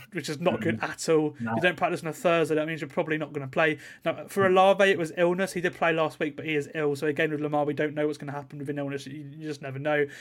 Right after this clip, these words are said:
Speaker 1: But yeah, obviously Hill and Rash-, and Shaheed are two of the, the Saints', uh, most used weapons.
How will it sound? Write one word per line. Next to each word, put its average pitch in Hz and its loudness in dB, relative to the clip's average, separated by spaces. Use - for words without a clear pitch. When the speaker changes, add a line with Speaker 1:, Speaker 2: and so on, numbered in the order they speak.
Speaker 1:
But 160 2
yeah, 156 4
obviously 156 -2
Hill 170 2
and 156 0
Rash-, 139 -2
and 165 -8
Shaheed 160 -2
are 143 -4
two 151 -2
of 143 -4
the, 156 -10
the 151 -8
Saints', 147 -4
uh, 156 -4
most 156 -2
used 139 -4
weapons. 156 -2